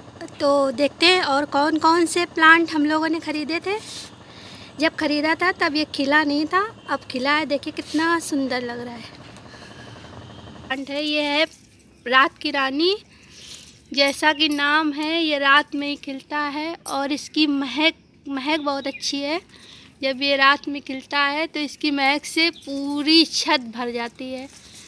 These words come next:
तो आप लोग एक बार इसको लगाइएगा, देखिएगा, इससे महकदार फूल आपने कभी नहीं देखा होगा। बहुत अच्छी महक इसकी है। फ़िलहाल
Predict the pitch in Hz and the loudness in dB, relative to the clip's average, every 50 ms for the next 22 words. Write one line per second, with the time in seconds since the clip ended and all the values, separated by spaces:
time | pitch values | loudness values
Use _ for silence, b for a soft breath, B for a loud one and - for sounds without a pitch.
0 | B B B B - - 269 269 269 277 277 269 262 - - - - - - 262 | B B B B -4 0 0 2 2 2 2 0 -2 -4 -8 -14 -6 2 6 8
1 | 294 311 320 - _ - 294 311 311 311 320 311 277 311 311 311 302 - - - | 8 8 8 4 _ -4 -4 -2 -2 -2 -2 -2 -2 0 0 0 -2 -4 -8 -8
2 | - 330 294 285 269 254 254 262 269 285 311 330 302 311 320 339 349 339 277 - | -6 -6 -4 -4 -4 -2 0 0 0 0 0 -2 0 0 0 0 0 -2 -4 -4
3 | - 269 269 - - 302 302 302 302 330 349 339 - - 277 - - - - - | -4 -2 -2 -2 -4 -4 -4 0 2 2 2 2 0 -2 -6 -8 -8 -12 -10 0
4 | - 330 339 349 349 320 302 294 285 277 294 294 285 269 262 302 311 311 320 - | 4 8 8 8 8 6 4 0 0 -2 -2 -4 -2 0 2 4 4 4 4 0
5 | - - 302 302 311 320 302 285 285 285 294 285 302 294 311 311 - - 254 226 | -6 -8 -6 -4 -2 0 2 4 4 4 4 2 0 -2 -2 -2 -4 -6 -6 -4
6 | 269 277 277 269 262 262 277 277 269 233 240 233 226 - 247 247 254 254 269 302 | -2 -2 -2 -2 -4 -4 -4 -6 -6 -6 -8 -10 -8 -8 -6 -6 -4 -2 -2 -2
7 | 294 277 - - 233 - 269 269 285 - 277 254 - - - 269 262 262 254 254 | -2 -4 -8 -18 -12 -8 -6 -6 -4 -4 -6 -8 -8 -10 -12 -10 -8 -8 -8 -8
8 | 247 247 254 - - - - 269 269 277 311 359 - B B B B B B B | -8 -10 -12 -14 -14 -14 -12 -10 -8 -6 -8 -8 -10 B B B B B B B
9 | B B B B B B B B B - - 302 302 294 285 285 285 320 339 370 | B B B B B B B B B -6 -2 0 2 6 8 8 10 8 8 6
10 | 381 | 2